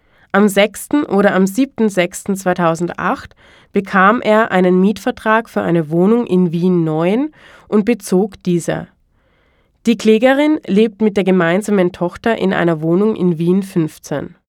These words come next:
Der Mietvertrag des Beklagten hat auch für das Jahr zweitausendneun Gültigkeit. Er beabsichtigte, sich wegen eines Engagements als Opernsänger von Jänner bis Anfang Mai zweitausendneun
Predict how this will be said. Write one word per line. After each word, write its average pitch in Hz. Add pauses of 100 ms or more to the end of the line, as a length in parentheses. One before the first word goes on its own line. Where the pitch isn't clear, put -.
(540)
Der 214
Mietvertrag 226
des 196
Beklagten 190
hat 202
auch 220
für -
das 208
Jahr 180
zweitausendneun 208
Gültigkeit. 160 (680)
Er 226
beabsichtigte, 262
sich 202
wegen 220
eines 185
Engagements 175
als 190
Opernsänger 226
von 175
Jänner 180
bis 190
Anfang 180
Mai 165
zweitausendneun 175